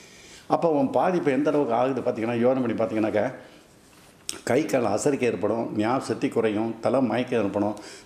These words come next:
தன்னைத்தானே நம்பக்கூடிய அளவுக்கு சக்தி கொடுக்காது. உங்களுக்கு எதுல எடுத்தாலும் ஒரு சந்தேக எண்ணங்கள். நீங்க வீட்டை பூட்டிட்டு போறீங்கன்னு வச்சுங்க, பூட்டினோம்னா உங்களுக்கே சந்தேகம் வந்துரும்.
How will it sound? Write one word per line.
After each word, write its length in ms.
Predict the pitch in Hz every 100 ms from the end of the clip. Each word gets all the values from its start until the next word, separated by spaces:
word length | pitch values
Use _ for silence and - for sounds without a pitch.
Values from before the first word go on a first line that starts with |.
| -
தன்னைத்தானே 480 | 120 151 151 131 123
நம்பக்கூடிய 420 | 110 107 101 107
அளவுக்கு 220 | 123 131
சக்தி 280 | 107 95 131
கொடுக்காது. 540 | 107 101 101 107 - - - -
உங்களுக்கு 440 | 127 117 110 113
எதுல 260 | 127 151 143
எடுத்தாலும் 400 | 127 104 107 139
ஒரு 120 | 135 -
சந்தேக 260 | 113 127 123
எண்ணங்கள். 460 | 107 104 101 127 - - - - - - -
நீங்க 220 | 156 147
வீட்டை 260 | 131 160 151
பூட்டிட்டு 320 | - 151 151 147
போறீங்கன்னு 380 | 139 143 156 -
வச்சுங்க, 260 | 104 95 - -
பூட்டினோம்னா 400 | 151 160 131 127
உங்களுக்கே 420 | 165 120 123 123
சந்தேகம் 500 | 139 113 113 127 110
வந்துரும். 180 | 90 90